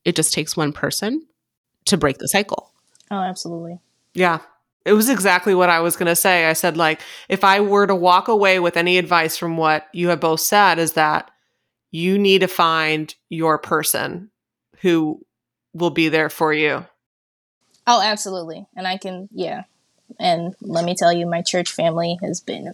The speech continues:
Speaker 2: very, very supportive.
Speaker 3: So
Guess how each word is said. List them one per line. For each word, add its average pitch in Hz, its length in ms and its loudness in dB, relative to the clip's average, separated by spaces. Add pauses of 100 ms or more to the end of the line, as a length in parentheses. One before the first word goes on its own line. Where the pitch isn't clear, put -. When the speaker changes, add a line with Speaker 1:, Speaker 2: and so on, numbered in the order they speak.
(140)
Speaker 2:
very, 170 720 -4 (640)
very 190 380 2
supportive. 170 600 -4 (680)
Speaker 3:
So 202 600 2